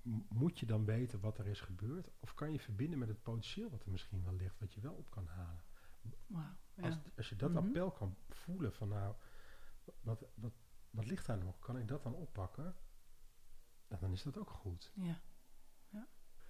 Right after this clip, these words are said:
Speaker 1: Dus, dus rouw hoeft niet altijd aan te zijn dat je stilstaat bij datgene wat je overkomen is, maar wel,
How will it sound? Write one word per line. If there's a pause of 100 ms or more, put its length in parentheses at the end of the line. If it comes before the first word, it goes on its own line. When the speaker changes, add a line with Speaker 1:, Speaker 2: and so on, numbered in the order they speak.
(140)
Speaker 1:
Dus,
dus
rouw
hoeft
niet
altijd
aan
te
zijn
dat
je
stilstaat
bij
datgene
wat
je
overkomen
is,
maar
wel,